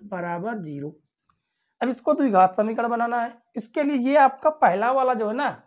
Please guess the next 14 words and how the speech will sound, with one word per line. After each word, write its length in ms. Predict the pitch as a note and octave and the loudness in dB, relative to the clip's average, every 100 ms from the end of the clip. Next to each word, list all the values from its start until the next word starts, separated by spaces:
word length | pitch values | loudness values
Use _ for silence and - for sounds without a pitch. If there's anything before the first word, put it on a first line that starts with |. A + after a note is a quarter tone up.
| - | -8
व्यंजक, 360 | A3 A3 G3+ - | -6 -4 -6 -6
ये 120 | G#3 | -2
धनात्मक 460 | B3 A#3+ G3 C4 A#3+ | 2 2 0 -2 -2
होना 180 | G3+ D#3+ | -2 -4
चाहिए। 400 | E3+ E3 F3 F3+ _ _ _ - | -4 -4 -6 -10 _ _ _ -8
तो 40 | |
जैसे 420 | F3 A3 A3 A3 D#4+ | -4 -2 -4 -2 -2
ये 60 | |
माइनस 540 | E4 A#3 G#3 A3+ D#4 D#4 | 0 0 0 2 2 0
कॉमन 420 | A#3+ A3 A3+ A3 | -4 -2 -2 -4
करेंगे, 480 | F#3 F3 F3 D#3+ - _ _ _ _ _ - | -6 -6 -6 -6 -8 _ _ _ _ _ -10
माइनस 420 | F#3+ G3 C4 C4+ | -6 -4 -4 -6
कॉमन 400 | A#3 A3 A#3+ B3 | -6 -4 -4 -6
करेंगे 480 | A3+ G#3+ G#3+ G3 | -4 -4 -4 -4